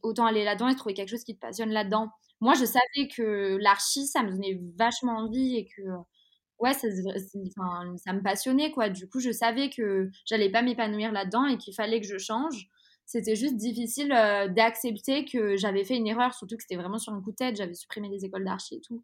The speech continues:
Et puis j'ai ma meilleure amie, du coup, qui, elle, voulait faire médecine à la base et qui finalement, euh, s'est rendue compte que for-, ça serait pas forcément ce qui lui conviendrait. Et elle, un petit peu à la fin, du coup, plutôt terminale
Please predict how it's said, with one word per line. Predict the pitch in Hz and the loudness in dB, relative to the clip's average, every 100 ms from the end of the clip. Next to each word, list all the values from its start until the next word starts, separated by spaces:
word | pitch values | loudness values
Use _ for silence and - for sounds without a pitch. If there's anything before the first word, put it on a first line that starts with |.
| _ | _
Et | 196 | -8
puis | - | -4
j'ai | 214 233 | 2 2
ma | 220 226 | 4 2
meilleure | 233 247 | 2 4
amie, | 233 247 320 | 4 4 2
du | 247 | 2
coup, | 311 | -2
qui, | 311 | 2
elle, | 220 262 339 330 - - | 4 6 6 2 -8 -12
voulait | 208 226 262 | -2 2 4
faire | 254 | 6
médecine | 240 233 - 269 | 6 4 4 4
à | 214 | 4
la | 190 | 4
base | 226 302 | 4 4
et | 277 | 2
qui | 262 226 | -2 -4
finalement, | 240 226 214 214 233 262 269 269 | 0 2 2 2 4 4 4 4
euh, | 226 | 2
s'est | 208 196 | -2 -6
rendue | 202 190 190 | -4 -4 -2
compte | 233 247 254 | 0 0 0
que | - 214 | -2 -4
for-, | 202 208 | -6 -8
ça | - 202 | -12 -12
serait | 190 202 | -10 -6
pas | 214 | -4
forcément | 233 233 220 | -2 -2 -4
ce | 220 | -6
qui | - | -8
lui | 202 | -10
conviendrait. | 196 214 190 190 247 381 - - - | -6 -4 -2 0 0 0 -8 -20 -2
Et | 233 | 2
elle, | - 294 | 4 6
un | 247 | 4
petit | 226 214 | 2 -2
peu | 254 262 | -2 2
à | 233 | 4
la | 220 | 4
fin, | 214 277 | 2 2
du | 269 220 | 2 0
coup, | 262 | -6
plutôt | - 185 | -8 -10
terminale | - 190 185 202 269 | -6 -4 2 4 4